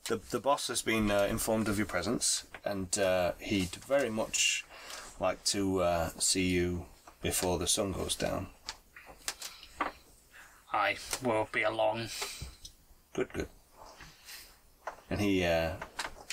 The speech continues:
Speaker 1: heads off. He, uh, leaves with you a small, uh, even though you have a token yourself, leaves with you a small token of the Engineers Guild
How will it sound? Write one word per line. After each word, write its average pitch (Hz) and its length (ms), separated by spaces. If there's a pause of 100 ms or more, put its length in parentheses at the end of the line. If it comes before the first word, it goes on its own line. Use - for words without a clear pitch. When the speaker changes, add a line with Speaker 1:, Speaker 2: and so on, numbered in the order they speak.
(120)
Speaker 1:
heads 202 180
off. - 280 (600)
He, 135 240
uh, 123 140
leaves 160 340
with 135 100
you 120 140
a 107 60
small, 107 500 (140)
uh, 98 340 (180)
even 156 260
though 147 80
you 127 180
have 143 260
a 123 60
token 123 420
yourself, 107 520 (340)
leaves 120 180
with 104 100
you 107 80
a 101 60
small 101 240
token 98 360
of 92 100
the 98 100
Engineers 92 380
Guild 78 340